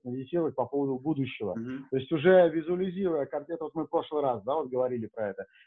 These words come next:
Speaker 1: визуализируя уже картинку какого-то будущего, если мы поймали, как я хочу себя чувствовать теперь всегда, как я хочу себя ощущать всегда, как я хочу мыслить всегда, уже есть некое ощущение, после этого мы начинаем формулировать идеальный образ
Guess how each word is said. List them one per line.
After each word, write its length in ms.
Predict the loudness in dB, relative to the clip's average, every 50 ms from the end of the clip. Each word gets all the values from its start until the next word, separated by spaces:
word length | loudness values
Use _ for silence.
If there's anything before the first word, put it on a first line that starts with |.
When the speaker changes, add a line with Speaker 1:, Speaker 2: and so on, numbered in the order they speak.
| _ _
Speaker 1:
визуализируя 720 | 2 2 4 6 6 6 6 6 6 4 4 4 6 6 4
уже 160 | 4 2 4
картинку 520 | 4 4 4 4 2 0 -2 -2 -2 -2 -2
какого-то 420 | -2 -2 0 0 -2 -2 -4 -4 -4
будущего, 420 | -2 0 2 2 0 2 4 4
если 180 | 4 4 2 0
мы 100 | -2 0 4
поймали, 540 | 6 6 6 6 4 2 2 2 0 -2
как 160 | -4 -6 -6 -6
я 60 | -10 -14
хочу 200 | -18 -18 -16 -20
себя 220 | -18 -14 -12 -12 -12
чувствовать 380 | -12 -18 -20 _ -18 -18 -16 _
теперь 240 | -10 -8 -8 -8 -8
всегда, 420 | -8 -8 -4 -2 -2 -2 -2 -4 -6 -14 -20 -20 -4 _
как 180 | 2 2 4 2
я 80 | 0
хочу 260 | -2 -2 -2 -2 -6 -10
себя 240 | -10 -4 -2 0 0
ощущать 500 | 0 -2 -6 -14 -8 -4 -2 -2 -2 -2 -6
всегда, 420 | -10 -12 -6 -2 -2 0 -2 -2 -6 _ _ _ _
как 220 | 2 2 2 2
я 60 | 0
хочу 300 | -2 -2 -2 0 0 0
мыслить 500 | 0 2 2 2 2 0 -2 -6 -8 -6
всегда, 380 | -6 -8 -4 0 2 4 4 4
уже 180 | 2 0 -4 -2
есть 280 | 0 2 2 2 0
некое 240 | -2 -4 -2 -2 -2
ощущение, 680 | -2 -4 -6 -8 -6 -4 -2 0 0 2 0 0 -2 -4 -10 _ _ _
после 260 | -4 -2 4 4 4
этого 140 | 4 4 2 0
мы 60 | -2 -2
начинаем 380 | -2 -2 -2 0 0 0 0 -2
формулировать 520 | -4 -4 -2 0 0 2 2 2 0 -4 _ _ -10
идеальный 440 | 0 4 6 8 8 8 6 6 4
образ 360 | 4 4 4 4 2 -2